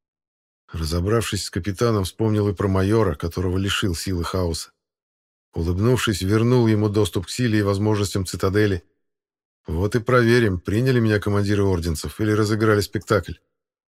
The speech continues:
Вряд ли они успели прочитать новый устав, ведь для этого нужно довольно много времени провести в кубе". Словно в подтверждении моим мыслям, над цитаделью начал формироваться защитный купол.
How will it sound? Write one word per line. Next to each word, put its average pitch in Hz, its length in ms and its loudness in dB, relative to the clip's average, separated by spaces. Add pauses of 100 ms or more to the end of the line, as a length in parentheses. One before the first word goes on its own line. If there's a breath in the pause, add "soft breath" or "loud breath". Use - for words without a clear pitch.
(580)
Вряд 92 500 0
ли 123 80 2
они 120 160 2
успели 117 340 0
прочитать 104 580 -2
новый 98 260 0
устав, - 420 -4 (220)
ведь 80 120 -4
для 92 140 0
этого 113 220 2
нужно 117 260 0
довольно 117 280 4
много 113 260 2
времени 113 360 2
провести 113 380 0
в - 80 -8
кубе". 101 340 -4 (1120)
Словно 87 340 -2
в - 80 -6
подтверждении 98 720 0
моим 90 300 2
мыслям, 113 460 -2 (120)
над 92 200 -6
цитаделью 107 580 0
начал 107 300 0
формироваться 98 720 0
защитный 92 480 -4
купол. 85 380 -4